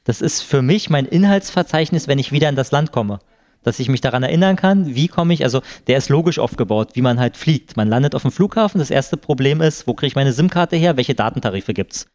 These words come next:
Steht da drin. Also in jedem Land stehen die Handyanbieter, die Netzabdeckung und die besten Handytarife, was die kosten. Dann, äh, ist das zweite, ich brauche Bargeld und das dritte ist, wie komme ich vom Flughafen in die Stadt, ohne mich bescheißen zu lassen? Weil das erste Ärgernis in einem fremden Land ist,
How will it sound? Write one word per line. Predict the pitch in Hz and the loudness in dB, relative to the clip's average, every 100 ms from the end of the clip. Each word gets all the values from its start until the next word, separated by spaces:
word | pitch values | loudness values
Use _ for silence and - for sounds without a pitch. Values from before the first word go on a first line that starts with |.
| _ | _
Steht | - - 135 | -6 -2 2
da | 147 | 2
drin. | 147 151 104 - _ - - - | 2 0 -4 -12 _ -20 -20 -4
Also | 120 120 | -2 0
in | |
jedem | 120 185 | 2 2
Land | 160 147 196 | 2 2 -2
stehen | - 151 | -2 0
die | 127 | 2
Handyanbieter, | 151 196 208 190 202 202 | 2 2 0 0 0 0
die | 135 | 0
Netzabdeckung | 131 - - - 147 156 160 | -2 -2 -4 -4 -2 -2 -2
und | 139 | -2
die | 131 | 0
besten | 131 - | -2 0
Handytarife, | 135 147 151 139 139 127 | 0 0 0 0 0 -2
was | 120 | -2
die | 123 | -2
kosten. | 107 - 95 82 - _ - - _ _ _ | -4 -6 -8 -10 -12 _ -20 -20 _ _ _
Dann, | - 127 131 131 | -2 -2 -2 -2
äh, | - 131 | 0 0
ist | - | 0
das | 131 | -4
zweite, | - 139 165 | -2 -2 -2
ich | 165 | -6
brauche | - 117 | -4 -4
Bargeld | 120 160 220 262 - | -2 -2 0 -2 -4
und | 147 | -2
das | - - | -2 0
dritte | 139 - | -2 0
ist, | 196 170 - | -2 -2 -4
wie | - | -4
komme | 151 143 | -2 -4
ich | - | -4
vom | 127 | -4
Flughafen | - 123 127 - | -4 -2 -2 -2
in | 131 | -4
die | |
Stadt, | 117 127 135 | -2 -4 -2
ohne | 127 | -2
mich | 123 - | -2 -4
bescheißen | - 107 110 104 | -4 -2 -2 -4
zu | 107 | -4
lassen? | 90 - 95 | -4 -2 -2
Weil | 98 | -2
das | 107 | -2
erste | - 156 180 202 | -2 -2 0 -2
Ärgernis | 160 151 151 - | 0 0 -2 -2
in | |
einem | 139 | -4
fremden | - 135 170 123 | -2 -4 -2 -2
Land | 120 151 | -2 0
ist, | 170 151 | 0 -2